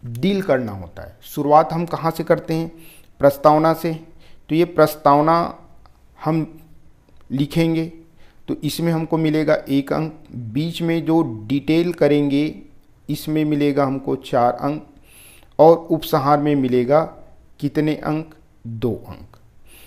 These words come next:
तो दो, चार, छः और एक, सात। और ये जो यहाँ पे लिखा गया है ये चीज़, इसमें यदि आप लिखे, लिखोगे तो इसी के लिए आपको एक अंक यानी कुल मिला के आठ अंक आपको प्राप्त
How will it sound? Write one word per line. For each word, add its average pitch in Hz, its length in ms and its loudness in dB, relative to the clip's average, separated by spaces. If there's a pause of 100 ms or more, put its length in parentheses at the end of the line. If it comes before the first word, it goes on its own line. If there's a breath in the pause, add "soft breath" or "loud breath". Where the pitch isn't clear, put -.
(240 soft breath)
तो 143 120 2
दो, 151 580 2
चार, 143 440 4 (460)
छः - 460 -4
और 135 140 2
एक, 160 300 -6 (640)
सात। - 720 -2 (300 soft breath)
और 156 280 4
ये 156 260 2
जो 202 420 2
यहाँ 151 340 -2
पे 175 100 2
लिखा 147 380 0
गया 123 280 2
है 117 240 0 (140)
ये 143 200 2
चीज़, 143 520 -6 (540 soft breath)
इसमें 190 320 -2
यदि 170 300 2
आप 156 220 8
लिखे, 143 280 -4 (280)
लिखोगे 139 540 -2
तो 147 340 -6
इसी 156 260 -8
के 151 120 -4
लिए 143 120 0
आपको 131 360 0 (100)
एक 143 260 -4
अंक 135 320 -6
यानी 127 180 -6 (160)
कुल 156 160 -2
मिला 127 320 -2
के 131 240 -8 (220)
आठ 127 380 0
अंक 120 400 -8
आपको 117 360 -6
प्राप्त 113 580 -6